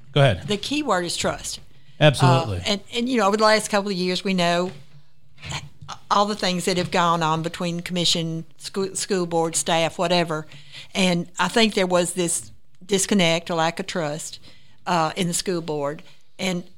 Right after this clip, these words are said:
Speaker 2: I think maybe if we can establish trust, we, we all have the same goal. We absolutely have the same goal. And, uh,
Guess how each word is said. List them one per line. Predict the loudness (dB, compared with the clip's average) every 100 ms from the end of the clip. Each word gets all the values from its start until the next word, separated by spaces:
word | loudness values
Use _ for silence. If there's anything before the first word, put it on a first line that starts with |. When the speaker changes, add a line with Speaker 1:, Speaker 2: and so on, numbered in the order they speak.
| -4
Speaker 2:
I | -2
think | 2 0 2
maybe | 0 2 0
if | -2
we | -2 -2
can | -4
establish | -6 0 0 2 -2 -2
trust, | -2 -2 -2 -4
we, | -6
we | -2 0
all | 2 2 2
have | -2 -6
the | -10
same | -16 -14 -12
goal. | -6 -6 -8 -14 -14 -6
We | -2
absolutely | 0 -2 -4 -6 -6 -6
have | -8 -8 -10
the |
same | -14 -12 -12
goal. | -10 -10 -10 -14 -16 -18 -18 -10 0
And, | 2 2 0 -2
uh, | 0 0